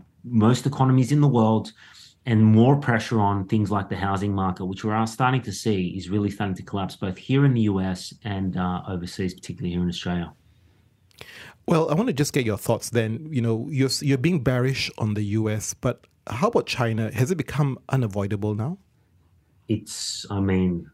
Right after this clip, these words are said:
Speaker 1: let me flip the other hat there. Uh, it's unavo-, you, look, I've said this for the last couple of months here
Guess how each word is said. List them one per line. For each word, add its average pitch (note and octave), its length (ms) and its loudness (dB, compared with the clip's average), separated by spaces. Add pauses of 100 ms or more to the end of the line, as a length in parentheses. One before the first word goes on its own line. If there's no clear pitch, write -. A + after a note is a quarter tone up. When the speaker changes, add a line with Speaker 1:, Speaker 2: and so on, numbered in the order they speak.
(340)
Speaker 1:
let G2 160 -2
me G2 160 0
flip G2+ 300 0
the F#2 120 2
other G2+ 180 2
hat F2 260 -4
there. G2 280 -4 (380)
Uh, F#2 640 4 (960)
it's B2 160 2
unavo-, A2+ 360 4
you, F3 440 0
look, - 220 -10
I've F3 180 2
said G#3 180 2
this F3+ 400 2
for - 140 -2
the B2+ 100 6
last A#2+ 320 4
couple A2 260 -2
of F#2+ 120 0
months G2 280 2
here F2 320 -2